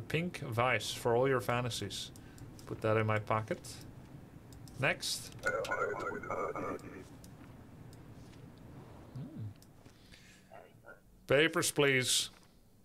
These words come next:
Shingleton. Shingleton is a real place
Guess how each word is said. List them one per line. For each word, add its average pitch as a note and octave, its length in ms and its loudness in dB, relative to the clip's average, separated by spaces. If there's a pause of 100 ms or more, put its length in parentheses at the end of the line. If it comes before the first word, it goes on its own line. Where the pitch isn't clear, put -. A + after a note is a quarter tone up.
(420)
Shingleton. D#3+ 680 4 (1080)
Shingleton G#3 480 6
is F#3 120 8
a D#3 80 10
real D3+ 200 8
place D3 520 4